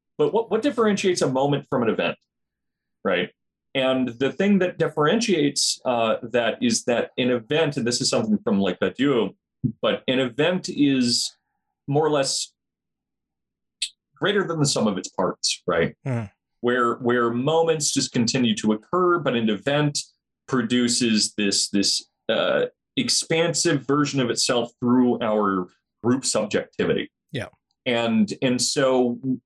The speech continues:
Speaker 1: you, you, you, people are always te-,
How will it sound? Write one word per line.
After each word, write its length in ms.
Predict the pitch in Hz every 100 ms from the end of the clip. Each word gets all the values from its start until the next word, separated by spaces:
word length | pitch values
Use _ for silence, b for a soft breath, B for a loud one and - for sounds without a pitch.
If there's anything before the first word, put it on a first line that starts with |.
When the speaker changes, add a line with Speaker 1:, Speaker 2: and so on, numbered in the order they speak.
| _ -
Speaker 1:
you, 800 | 139 120 143 190 202 202 190 - _ _ _ _ _ _ _ _ _ _ _ _ _ _ -
you, 220 | 143 160 156 156 -
you, 220 | 156 151
people 240 | - 220 202
are 100 | 180
always 240 | 170 180
te-, 240 | - 175